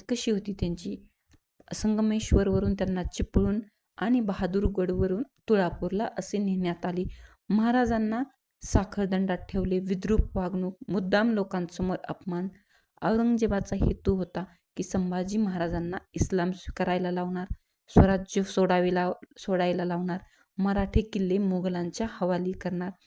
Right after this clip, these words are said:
अशी औरंगजेबचे हेतू होते. पण महाराजांनी आपल्या एकही अट मान्य केली नाही. खंबीरपणे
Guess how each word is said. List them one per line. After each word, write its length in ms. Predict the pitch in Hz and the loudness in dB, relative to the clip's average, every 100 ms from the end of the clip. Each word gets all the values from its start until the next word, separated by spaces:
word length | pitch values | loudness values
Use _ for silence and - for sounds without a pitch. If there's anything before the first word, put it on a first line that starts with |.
| _ _ _ - | _ _ _ -8
अशी 280 | 196 - 254 - | -6 -2 -2 2
औरंगजेबचे 800 | 190 196 185 185 175 - - 220 | 4 4 2 0 -2 -4 -4 2
हेतू 420 | 220 - - 180 | 6 6 8 8
होते. 420 | 185 - 170 - _ _ _ | 8 4 -6 -8 _ _ _
पण 200 | 220 220 190 - _ - | 2 2 0 -10 _ -4
महाराजांनी 600 | 190 196 185 185 185 220 - | 0 2 2 2 2 0 -4
आपल्या 300 | 170 185 165 - | -6 -4 -4 0
एकही 420 | 196 - 220 165 - | 0 2 4 4 4
अट 220 | 170 185 | 0 2
मान्य 320 | 175 180 175 | 2 2 0
केली 360 | 180 - 180 190 | -2 0 0 2
नाही. 420 | 190 175 175 170 - _ _ - | 2 0 -2 -4 -6 _ _ -4
खंबीरपणे 640 | 196 196 208 - 208 208 | 0 4 2 2 -2 0